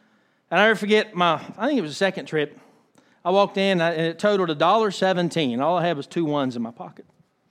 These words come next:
I didn't want eighty-three, seventy-three cents in change. I didn't want that. Eighty-three cents in change. So I bought eight pieces of bubble gum. <laughs>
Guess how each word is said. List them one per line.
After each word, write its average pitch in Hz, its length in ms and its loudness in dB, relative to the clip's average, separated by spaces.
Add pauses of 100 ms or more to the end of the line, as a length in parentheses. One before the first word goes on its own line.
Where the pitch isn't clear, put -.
(640)
I 180 60 -8
didn't 214 180 0
want 208 240 -2
eighty-three, 156 480 -6
seventy-three 156 460 -8
cents 151 240 -6
in 127 80 -4
change. 127 320 -8
I 139 60 -10
didn't 170 120 -4
want 233 180 -4
that. - 180 -16 (480)
Eighty-three 160 320 -6
cents 185 240 -14
in 196 80 -16
change. 226 240 -18 (360)
So - 120 -4
I 277 40 -2
bought 190 220 0
eight 214 160 0
pieces 214 260 -4
of 180 60 -6
bubble 165 200 0
gum. - 220 -10 (1300)
<laughs> 156 160 -4